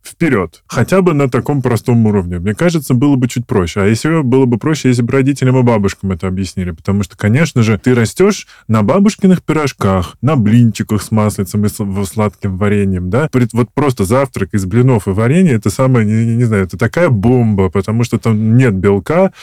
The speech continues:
это просто жир и углевод, два источника энергии, которые нам не нужны.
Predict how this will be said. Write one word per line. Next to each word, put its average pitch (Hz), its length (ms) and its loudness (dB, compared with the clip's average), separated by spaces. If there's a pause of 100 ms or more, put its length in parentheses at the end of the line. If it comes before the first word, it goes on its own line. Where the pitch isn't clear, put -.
(160)
это 104 160 0
просто 127 320 0
жир 135 220 0
и - 20 2
углевод, 101 460 0
два 113 240 0
источника 107 480 -4
энергии, 120 360 0
которые 110 340 -2
нам 98 180 0
не 117 100 4
нужны. 90 400 -2